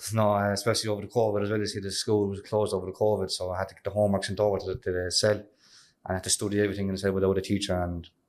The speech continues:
Speaker 2: yeah, passed it anyway.
Speaker 1: Fucking fair play to you.
Speaker 2: Yeah.
Speaker 1: And, you know, when you left school, as you said earlier on, you had problems with reading and writing.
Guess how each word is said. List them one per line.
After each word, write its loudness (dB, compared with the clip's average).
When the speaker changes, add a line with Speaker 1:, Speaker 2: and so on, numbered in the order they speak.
Speaker 2:
yeah, 2
passed -2
it 0
anyway. 0
Speaker 1:
Fucking -8
fair 0
play 2
to 0
you. -6
Speaker 2:
Yeah. 2
Speaker 1:
And, 2
you -4
know, 4
when 2
you 2
left 4
school, 4
as 4
you -2
said 2
earlier 4
on, 0
you -2
had -12
problems 2
with -2
reading 2
and 0
writing. 0